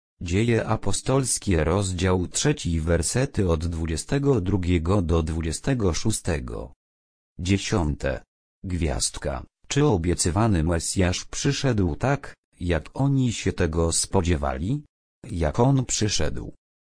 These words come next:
Jedenaste. Gwiazdka. Jakie jest to potomstwo Abrahama,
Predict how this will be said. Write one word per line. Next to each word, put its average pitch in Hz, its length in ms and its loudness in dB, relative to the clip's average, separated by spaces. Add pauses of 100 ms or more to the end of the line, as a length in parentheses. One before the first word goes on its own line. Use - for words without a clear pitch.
(380)
Jedenaste. 87 880 0 (440)
Gwiazdka. 76 800 -4 (260)
Jakie 147 480 2
jest 110 320 -2
to 131 200 0
potomstwo 82 880 0
Abrahama, 73 840 -2